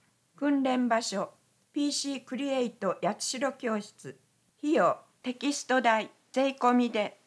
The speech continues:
四千五百六十五円程度。お問い合わせ、ハローワーク八代。電話、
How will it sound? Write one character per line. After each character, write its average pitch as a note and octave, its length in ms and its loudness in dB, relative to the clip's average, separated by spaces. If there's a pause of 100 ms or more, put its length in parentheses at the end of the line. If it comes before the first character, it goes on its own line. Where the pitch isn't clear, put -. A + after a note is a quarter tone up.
(100)
四 C#4+ 200 2
千 C#4 300 0
五 G#3 100 0
百 G#3+ 320 -4
六 A#3 260 -4
十 B3 240 -4
五 C4 200 0
円 B3 260 -2
程 G#3+ 300 -6
度。 - 180 -8 (760)
お A#3+ 80 -10
問 A#3+ 300 -2
い B3 80 2
合 A#3 80 4
わ A3 120 0
せ、 F3+ 320 -10 (260)
ハ C4 160 -2
ロ C#4+ 200 2
ー - 20 4
ワ C#4 180 4
ー A#3+ 60 -2
ク G3 160 -6
八 G3 420 -4
代。 E3+ 180 -6 (540)
電 C4 280 0
話、 A#3 260 -2